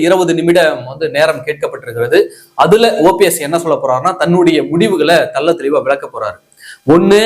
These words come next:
என்னை இந்தியா கூட்டணி அதிமுகவுல இணைச்சு விடுங்க, அப்படி இல்லையா நான் திமுகவுக்காவது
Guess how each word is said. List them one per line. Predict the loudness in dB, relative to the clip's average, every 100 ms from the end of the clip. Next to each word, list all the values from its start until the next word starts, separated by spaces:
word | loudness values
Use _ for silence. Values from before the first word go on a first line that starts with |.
| 0 -6 -16 -6
என்னை | -2 2 2
இந்தியா | 4 4 2 0
கூட்டணி | -4 -4 -2
அதிமுகவுல | -2 -2 -2 0 2 0 -2
இணைச்சு | -2 -2
விடுங்க, | -4 -6 -12 -18 _ _ _ _ _ 0
அப்படி | 2 4 4 4
இல்லையா | 4 2 0 -4 -6 -10 -18 _ -6
நான் | -2 -2
திமுகவுக்காவது | 0 0 2 2 2 0